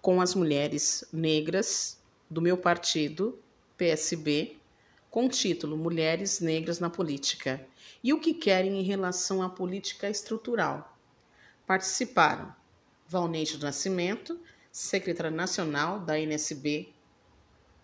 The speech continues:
e pré-candidata a deputada federal pelo Espírito Santo, a deputada estadual do Amapá, Cristina Almeida, que vai para a reeleição, é pré-candidata,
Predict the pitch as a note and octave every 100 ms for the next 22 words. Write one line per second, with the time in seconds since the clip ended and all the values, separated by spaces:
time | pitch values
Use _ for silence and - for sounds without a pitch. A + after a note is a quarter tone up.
0 | _ _ _ _ _ F#3+ F#3 - G3+ G#3
1 | A3 G3+ E3+ D#3+ D#3+ - E3+ D#3+ D#3+ E3
2 | D#3+ D#3+ - G3 E3+ C#3+ C#3+ F3+ - _
3 | _ _ - E3+ - D3+ - F3+ - D#3+
4 | A3+ - - _ _ _ _ _ _ _
5 | _ _ _ _ - - - E3 A3 A3
6 | D#3 E3+ D#3 D#3 - E3+ D#3+ D3+ C#3+ D3
7 | F3 F#3 F3 - D3+ D3 - - - _
8 | - G3 - - A#3+ A3+ F3 D#3 D#3 D#3+
9 | F3 - - - - - G3+ - D#3+ D3+
10 | D#3 D#3 D#3 G3+ A3+ F3+ E3+ - E3 D3+
11 | - - _ _ _ - D3 C#3+ - D#3+
12 | D#3 D3+ - - C#3+ G3+ - E4